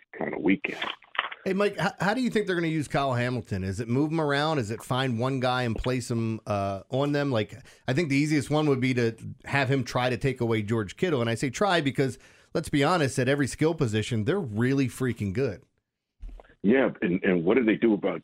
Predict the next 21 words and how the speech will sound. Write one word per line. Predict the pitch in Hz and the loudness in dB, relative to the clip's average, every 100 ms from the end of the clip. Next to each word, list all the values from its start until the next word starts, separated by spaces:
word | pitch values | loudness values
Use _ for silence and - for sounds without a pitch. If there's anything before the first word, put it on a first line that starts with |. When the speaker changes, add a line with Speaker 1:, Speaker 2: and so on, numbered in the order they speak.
| - | 0
Speaker 1:
Debo? | 107 294 - - _ _ _ - | 2 2 0 -10 _ _ _ -4
Speaker 2:
Yeah. | 123 139 - | -4 -4 -8
Speaker 1:
<laughs> | - - | -14 0
Who, | 403 - - - - - | 2 4 0 -6 -20 -4
who | - 302 | 2 4
has | 160 - | 4 2
this | 165 - | 2 0
guy? | - - - - - - - - - - - | 4 4 4 -4 -20 -20 -20 -20 -20 -18 -2
I | 110 | 2
mean, | 110 113 | 4 6
you, | |
you | 131 123 131 | 6 6 4
talk | - - - | 2 -2 -2
about, | 98 - 95 90 - - | -6 -4 -2 -2 -6 -12
um, | 80 78 87 | -12 -12 -10
McCaffrey | 85 - 95 123 104 98 82 | -8 0 2 2 2 2 2
being | 87 87 80 | 2 2 -2
a, | 78 - - - _ - | -8 -14 -20 -20 _ -6
a, | 80 67 - | -4 -6 -6
a, | 78 - | -6 -6
a | - | -6